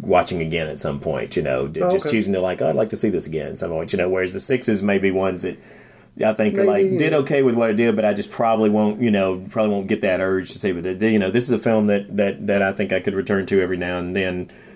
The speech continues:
Speaker 1: and, and, and enjoy it. Yeah.
Speaker 2: Well, uh, actually, that's, that, that's interesting you put it that way because I, I fall on, I fall with a six on the scale.
Speaker 1: Okay.
Speaker 2: Because,
Speaker 1: Mm-hmm.
Speaker 2: because I, I do,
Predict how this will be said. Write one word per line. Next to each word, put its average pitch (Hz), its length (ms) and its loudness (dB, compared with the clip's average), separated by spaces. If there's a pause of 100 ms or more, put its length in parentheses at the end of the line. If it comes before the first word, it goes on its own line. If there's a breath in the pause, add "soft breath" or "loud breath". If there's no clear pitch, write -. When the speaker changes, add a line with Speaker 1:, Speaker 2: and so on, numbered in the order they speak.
(340 loud breath)
Speaker 1:
and, 87 500 -2
and, 87 460 -4
and 90 140 -6
enjoy 87 320 -2
it. 71 180 -10 (180)
Yeah. 78 140 -12 (420 loud breath)
Speaker 2:
Well, 123 240 2
uh, 113 140 2
actually, 143 360 2
that's, 120 300 -2
that, 120 260 -2
that's 120 180 0
interesting 135 260 2
you 113 80 0
put 147 140 2
it 101 60 -4
that 104 100 0
way 98 80 2
because 95 260 -2
I, 95 220 0 (160)
I - 100 0
fall 120 300 2 (160)
on, 90 100 -4
I 98 140 -4
fall 107 340 2
with 92 220 -2
a 87 160 0
six - 340 -2
on 98 120 -2
the 80 60 -6
scale. 82 420 -6
Speaker 1:
Okay. 110 240 4
Speaker 2:
Because, 101 220 0
Speaker 1:
Mm-hmm. - 360 -8
Speaker 2:
because 151 200 0
I, 190 280 0
I 196 40 2
do, 185 380 -2